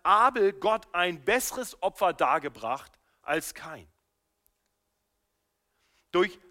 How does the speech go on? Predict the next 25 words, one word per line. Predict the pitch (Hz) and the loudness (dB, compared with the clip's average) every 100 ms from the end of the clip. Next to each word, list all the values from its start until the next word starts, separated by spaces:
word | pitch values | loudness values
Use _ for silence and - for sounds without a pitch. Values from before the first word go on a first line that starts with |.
| _ _ | _ _
sein | 165 180 | 0 0
Opfer | - 247 240 190 | 2 0 0 -2
offenbart | 196 185 131 190 226 185 139 - - _ | -6 -10 0 0 2 0 -2 -8 -20 _
Abel | 165 214 208 196 | 4 4 4 -2
also | 190 185 | -4 -2
seinen | 170 190 190 | -2 -2 -2
Glauben. | 180 202 220 127 101 98 _ _ _ _ | -6 -4 -4 -6 -14 -20 _ _ _ _
Denn | 190 196 | 2 4
er | 202 226 | 4 4
opfert | 277 - 202 180 180 | 2 2 0 0 -2
dem | 170 | -4
Herrn, | 165 233 214 165 208 196 _ | -2 4 6 4 -2 -12 _
wie | 170 | -8
es | 190 | -2
hier | 170 | 2
heißt, | 180 190 - | 2 2 -4
von | 175 | -4
den | 165 - | -4 -4
Erstlingen | 151 214 262 - 233 226 185 | 0 2 2 -2 -8 -8 -2
seiner | 175 165 | 0 0
Herde | 156 170 202 | -2 -2 -2
und | 165 | -8
von | 175 | -10
ihrem | 175 170 | -8 -8
Fett. | - 127 117 | -8 -12 -12